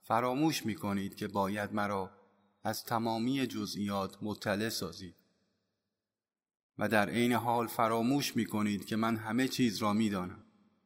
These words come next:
در تمامی چیزهایی که بابا برای شما مقرر می‌دارد، دلهای خود را پاک نگاه دارید. نگذارید سوء تفاهم ایجاد شود. اگر شما عشق و ایمان دارید که من ابتار هستم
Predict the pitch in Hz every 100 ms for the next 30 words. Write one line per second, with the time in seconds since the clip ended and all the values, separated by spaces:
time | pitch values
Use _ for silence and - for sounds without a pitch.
0 | _ _ _ _ _ - 123 123 147 139
1 | 135 139 160 165 165 143 127 123 139 147
2 | 147 139 120 120 123 131 113 120 135 131
3 | - 117 120 127 117 107 104 110 120 110
4 | 95 95 98 107 104 - _ _ - 110
5 | 104 113 123 120 - 107 90 104 98 -
6 | 113 107 - 95 90 90 92 87 87 _
7 | _ _ _ _ _ _ _ _ _ _
8 | _ _ 120 131 147 131 131 113 110 -
9 | 123 117 110 120 117 113 107 120 120 101
10 | 101 92 - 95 90 82 _ _ _ _
11 | _ _ _ _ _ _ _ - 104 117
12 | 113 - 110 113 113 120 123 120 - 123
13 | 104 117 113 131 135 120 107 104 - 113
14 | 110 107 92 104 101 90 117 120 104 95
15 | - 107 98